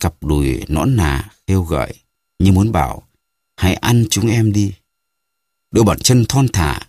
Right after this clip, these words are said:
đi giày cao gót, mái tóc dày dài tới vai. "Trời ơi,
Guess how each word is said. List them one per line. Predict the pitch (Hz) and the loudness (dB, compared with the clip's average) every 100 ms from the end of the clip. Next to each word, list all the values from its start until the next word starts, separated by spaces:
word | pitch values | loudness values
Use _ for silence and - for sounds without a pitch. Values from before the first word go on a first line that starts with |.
| _ 95 | _ 0
đi | 92 | 2
giày | 76 65 - | 2 -2 -6
cao | 82 85 | -4 -2
gót, | 82 120 - _ _ _ _ - | -2 -4 -6 _ _ _ _ -4
mái | 80 85 | -2 0
tóc | 135 135 _ _ - | -2 -8 _ _ -6
dày | 78 82 76 65 - | 0 2 0 -2 -8
dài | - 78 71 65 - - | -6 -2 -2 -6 -12 -4
tới | 80 | -2
vai. | 92 95 87 73 - _ _ _ _ _ _ _ - | 0 -2 -2 -6 -10 _ _ _ _ _ _ _ -2
"Trời | 85 | -2
ơi, | 62 76 90 87 | 0 0 2 0